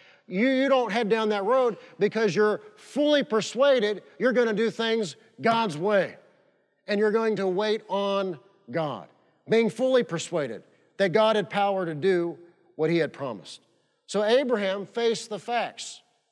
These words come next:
without weakening in his faith, in his faith. Verse twenty tells us, "He did not waver through unbelief regarding the promise of God, but was strengthened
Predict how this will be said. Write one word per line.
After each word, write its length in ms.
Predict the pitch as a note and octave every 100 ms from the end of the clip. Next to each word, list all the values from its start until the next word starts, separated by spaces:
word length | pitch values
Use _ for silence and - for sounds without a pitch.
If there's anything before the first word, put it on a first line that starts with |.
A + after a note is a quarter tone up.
| -
without 420 | E3+ G3+ G3+ G3+
weakening 440 | G3 A3 F#3+ F3
in 100 | E3
his 160 | E3 D#3+
faith, 440 | G#3 G#3 C#3+ - - _ -
in 80 | F3+
his 160 | F3+
faith. 360 | - A3 E3+ - _ _ _ _ _
Verse 220 | F#3+ G#3
twenty 280 | - A3+ A#3
tells 340 | G#3+ G3+ G#3+ F#3
us, 200 | G3+ - - _
"He 80 | G#3+
did 80 | G#3+
not 220 | A#3 G3+
waver 340 | G#3 B3+ A3
through 240 | G3 F3+ G3
unbelief 480 | G3+ G3 A3 A3 E3+
regarding 380 | E3+ G3 G3
the 80 | F#3+
promise 380 | - G#3 G#3 -
of 100 | F#3
God, 240 | G#3+ A3+
but 100 | E3
was 160 | F#3 F#3
strengthened 560 | - A3 A#3+ - C#3